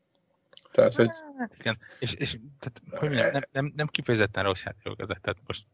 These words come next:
Speaker 2: pont a Candy Crush szagáról beszélünk. Én nekem a
Speaker 1: Fogalmam is mi az.
Speaker 2: te-, te-, teljesen hasonló Bejeweled, vagy valami PopCap játékok hatalmas kedvencém, és nagyon ajánlom mindenkinek. Itt inkább a lényeg az az, hogy,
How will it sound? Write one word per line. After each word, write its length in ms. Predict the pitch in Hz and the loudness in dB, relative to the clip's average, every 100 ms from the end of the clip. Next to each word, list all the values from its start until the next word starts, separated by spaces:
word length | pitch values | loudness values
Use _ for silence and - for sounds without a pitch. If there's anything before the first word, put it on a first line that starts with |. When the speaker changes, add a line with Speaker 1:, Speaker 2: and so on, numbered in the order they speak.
| - | -4
Speaker 2:
pont 200 | 117 117 | -2 -2
a 60 | |
Candy 300 | - 104 98 | 0 2 2
Crush 220 | 92 92 | 2 0
szagáról 760 | - 95 92 92 92 - - 90 | 0 0 2 2 0 -2 0 2
beszélünk. 460 | 92 87 101 92 90 _ _ _ | 2 -2 -4 -4 -8 _ _ _
Én 200 | 101 95 | 0 2
nekem 460 | 90 92 87 85 - _ _ _ | 2 2 2 0 -10 _ _ _
a 560 | - 87 87 90 92 98 | 0 2 2 0 -2 2
Speaker 1:
Fogalmam 400 | 143 123 107 101 | 4 8 8 6
is 140 | 98 | 0
mi 120 | - 104 | 0 2
az. 240 | 104 - | 2 0
Speaker 2:
te-, 100 | - | -2
te-, 80 | 120 | -4
teljesen 480 | - 104 95 90 95 | 4 8 8 6 0
hasonló 640 | 95 95 92 92 92 92 - _ _ | -2 -2 0 0 0 -2 -6 _ _
Bejeweled, 680 | - 98 101 92 90 90 92 | -16 -2 0 2 2 2 2
vagy 120 | 92 | 0
valami 500 | 92 95 92 - 95 98 - _ _ | -2 -2 -2 -4 -8 -12 -18 _ _
PopCap 360 | - 92 - 87 | -2 0 2 4
játékok 440 | 95 95 98 90 | 4 4 2 0
hatalmas 400 | - 92 90 87 | -2 -2 0 -2
kedvencém, 640 | - 92 98 92 - 98 95 | -2 -2 -2 -10 -10 -8 -8
és 160 | 95 - | -8 -10
nagyon 180 | 101 101 | -8 -4
ajánlom 260 | 98 98 | -4 -4
mindenkinek. 440 | 101 95 95 101 98 _ - - - | -4 -6 -6 -6 -6 _ -20 -20 -18
Itt 180 | - | -4
inkább 280 | 101 92 98 | -2 4 4
a 60 | 95 | 4
lényeg 340 | 95 95 87 | 2 0 0
az 100 | 90 | 2
az, 240 | 87 87 - | 4 2 0
hogy, 180 | 90 | -6